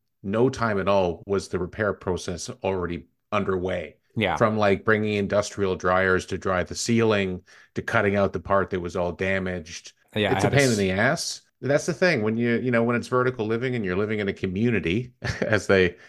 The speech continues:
Speaker 1: in, in quotations, you don't know.
Speaker 2: This person put cat litter in the sink,
Speaker 1: Yeah, in their
Speaker 2: clogged
Speaker 1: sink.
Speaker 2: the sink, and then
Speaker 1: Yeah.
Speaker 2: water started to pour over, eh, or down
Speaker 1: No,
Speaker 2: the back.
Speaker 1: no, no. It went down to the main stack and caused a problem, not just
Speaker 2: Got
Speaker 1: in
Speaker 2: it.
Speaker 1: the,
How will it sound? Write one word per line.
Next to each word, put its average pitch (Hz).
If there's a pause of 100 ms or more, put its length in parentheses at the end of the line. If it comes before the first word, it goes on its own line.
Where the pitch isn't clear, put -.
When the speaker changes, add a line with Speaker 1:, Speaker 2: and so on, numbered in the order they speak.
(260)
Speaker 1:
in, 92
in 95
quotations, 101 (400)
you 110
don't 104
know. 92 (300)
Speaker 2:
This 139
person 127 (160)
put 113 (500)
cat 131
litter 123
in 110
the 104 (300)
sink, 123
Speaker 1:
Yeah, 170
in 156
their 156
Speaker 2:
clogged 147
Speaker 1:
sink. 151
Speaker 2:
the 113
sink, 104
and 107
then 104
Speaker 1:
Yeah. 120
Speaker 2:
water 107
started 104
to -
pour 101
over, 92 (200)
eh, 117
or 120
down 104
Speaker 1:
No, 160
Speaker 2:
the 147
back. 85
Speaker 1:
no, 143
no. 117
It 120
went 135
down 135
to 123
the 113
main 113
stack 110
and 110
caused 101
a 98
problem, 98
not 117
just 127
Speaker 2:
Got 107
Speaker 1:
in 95
Speaker 2:
it. -
Speaker 1:
the, 95